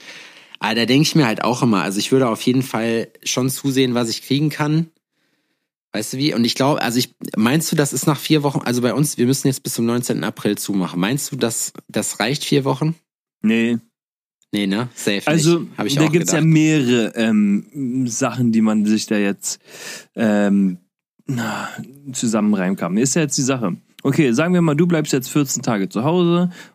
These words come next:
Speaker 2: und, äh, ich bleib jetzt auch vierzehn Tage zu Hause.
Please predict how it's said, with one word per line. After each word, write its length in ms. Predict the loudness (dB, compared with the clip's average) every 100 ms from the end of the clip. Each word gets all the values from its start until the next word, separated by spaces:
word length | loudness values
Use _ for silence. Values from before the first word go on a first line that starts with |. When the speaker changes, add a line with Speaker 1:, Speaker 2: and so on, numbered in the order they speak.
| -2
Speaker 2:
und, 420 | 2 2 0 -2
äh, 580 | -4 -2 0 2 0 0
ich 200 | -2 0
bleib 160 | 0 0
jetzt 160 | 0
auch 120 | -2 0
vierzehn 320 | 0 0 -2
Tage 240 | 0 0
zu 120 | 0
Hause. 340 | 0 2 0